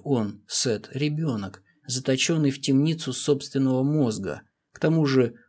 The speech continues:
он — это всё, что осталось у меня от старшего брата. Но главным образом этого отрицать не приходится, дело в любви. И каждый вечер, когда мы ложимся спать, я вижу в глазах моего мужа –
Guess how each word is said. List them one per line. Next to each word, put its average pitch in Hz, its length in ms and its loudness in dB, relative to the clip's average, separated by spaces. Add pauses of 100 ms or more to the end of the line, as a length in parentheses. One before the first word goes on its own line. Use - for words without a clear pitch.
он — 165 320 4
это 107 220 -4
всё, - 240 -4
что - 220 -2
осталось 120 580 0
у 110 60 -2
меня 123 340 -2
от 110 80 -6
старшего 110 560 -4
брата. 117 540 -4 (440)
Но 156 120 0
главным 147 440 4
образом 113 640 -2 (360)
этого 123 320 0
отрицать 127 600 0
не 120 100 -4
приходится, 120 840 -4 (240)
дело 135 300 6
в 120 80 -2
любви. 127 640 -2 (300)
И - 100 -10
каждый 127 420 2
вечер, 135 360 0
когда 113 280 -2
мы 113 100 0
ложимся 113 500 -2
спать, - 400 -2
я 135 140 2
вижу 139 300 -2
в 117 60 -4
глазах 127 460 0
моего 120 360 -2
мужа – 120 560 0